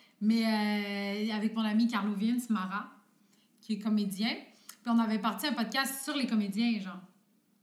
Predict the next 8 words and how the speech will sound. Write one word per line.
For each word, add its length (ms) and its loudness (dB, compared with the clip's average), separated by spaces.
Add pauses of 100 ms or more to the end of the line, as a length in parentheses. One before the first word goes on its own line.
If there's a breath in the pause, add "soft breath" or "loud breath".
Notre 180 4
premier, 380 4
euh, 40 2 (300)
euh, 560 -6 (220)
invité, 320 -2
c'était 160 -4
Réal 280 -4
Bossé. 520 -6